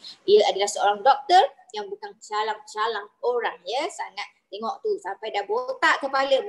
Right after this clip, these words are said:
memikirkan bagaimana nak menjadikan, uh, Herbalife Nutrition ini berkembang maju di seluruh dunia. Thank you, John Agonabi.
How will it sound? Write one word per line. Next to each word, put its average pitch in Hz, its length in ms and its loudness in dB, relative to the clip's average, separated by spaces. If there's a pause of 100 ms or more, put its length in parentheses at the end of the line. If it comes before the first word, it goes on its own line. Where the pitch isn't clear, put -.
memikirkan 262 500 -4
bagaimana 254 560 -6
nak 240 240 -6
menjadikan, 240 540 -6 (400)
uh, 202 80 -10
Herbalife 233 400 -6
Nutrition 240 260 -18
ini 226 140 -8
berkembang 220 480 -8
maju 214 320 -6
di 196 180 -10
seluruh 220 540 2 (240)
dunia. 180 480 -6 (640)
Thank 240 320 -2
you, 254 100 0
John 220 320 6
Agonabi. 208 1400 0